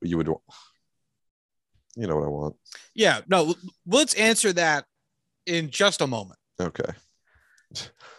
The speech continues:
Speaker 1: You know
Speaker 2: Because
Speaker 1: what
Speaker 2: we have
Speaker 1: I
Speaker 2: one
Speaker 1: want.
Speaker 2: more. I, <laughs> and for, for the non-visual, uh, watchers, Corwin also pointed at me when he said it, like I was a hooker.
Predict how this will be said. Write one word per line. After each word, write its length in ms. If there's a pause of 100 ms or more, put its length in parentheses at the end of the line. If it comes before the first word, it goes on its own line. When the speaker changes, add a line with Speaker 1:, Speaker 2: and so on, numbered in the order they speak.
(120)
Speaker 1:
You 160
know 140
Speaker 2:
Because 140
Speaker 1:
what 60
Speaker 2:
we 80
have 80
Speaker 1:
I 20
Speaker 2:
one 160
Speaker 1:
want. 60
Speaker 2:
more. 160 (380)
I, 140
<laughs> 1700
and 80
for, 200 (100)
for 100
the 80
non-visual, 1000
uh, 260
watchers, 400
Corwin 260
also 220
pointed 380
at 140
me 60
when 140
he 80
said 240
it, 220
like 100
I 80
was 140
a 80
hooker. 360